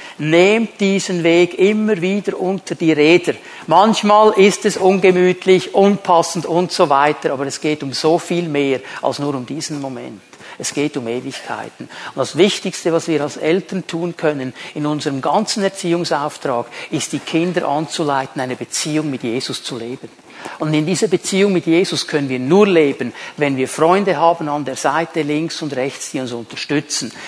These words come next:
Denn jeder einzelne von uns, jeder, ich kann bei mir anfangen und kann bis hinten durchzählen.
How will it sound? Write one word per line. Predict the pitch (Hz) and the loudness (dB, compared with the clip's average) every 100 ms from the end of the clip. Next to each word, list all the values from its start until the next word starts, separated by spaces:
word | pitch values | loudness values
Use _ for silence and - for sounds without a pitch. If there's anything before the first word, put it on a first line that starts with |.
| - - | -12 -8
Denn | 123 | 0
jeder | 156 214 214 185 | 4 4 4 2
einzelne | 196 - 196 190 | 2 -2 -4 -4
von | 175 | -4
uns, | 127 120 | -4 -2
jeder, | 147 185 202 123 | 4 6 6 2
ich | - - - - - - - - - - | -8 -18 -20 -20 -20 -18 -14 -10 -8 2
kann | 180 175 | 2 4
bei | 151 | 4
mir | 165 247 269 | 6 6 6
anfangen | 277 269 - 202 175 160 - - | 6 4 4 4 4 2 -4 -8
und | - - | -6 0
kann | 160 | 4
bis | 175 - | 4 4
hinten | 220 262 - 226 | 6 4 4 6
durchzählen. | 196 202 - - 123 110 | 6 6 2 -6 -4 -4